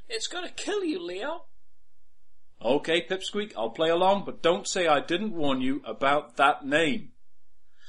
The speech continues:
Speaker 2: So, here we go. You've had an email from Mike.
Speaker 1: Yes, Mike Hunt.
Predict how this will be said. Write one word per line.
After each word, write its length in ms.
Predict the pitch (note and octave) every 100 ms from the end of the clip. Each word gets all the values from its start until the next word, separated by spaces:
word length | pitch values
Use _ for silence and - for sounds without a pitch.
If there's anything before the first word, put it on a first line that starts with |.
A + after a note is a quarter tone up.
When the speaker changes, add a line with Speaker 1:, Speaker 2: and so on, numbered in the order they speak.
| - - - - - - - - -
Speaker 2:
So, 300 | - D#3 - - - - - - -
here 180 | - D#3+
we 80 | E3+
go. 240 | C3 F#2+ - - - -
You've 220 | C#3 F#3 E3
had 200 | D3 C3
an 140 | A#2+
email 440 | E3 E3+ E3 E3
from 260 | - C3 A#2+
Mike. 440 | A#2+ C#3 A2 - - - - - - - - - - - -
Speaker 1:
Yes, 460 | F4 B3 - - - - -
Mike 240 | F#4 G#4+
Hunt. 380 | - - - -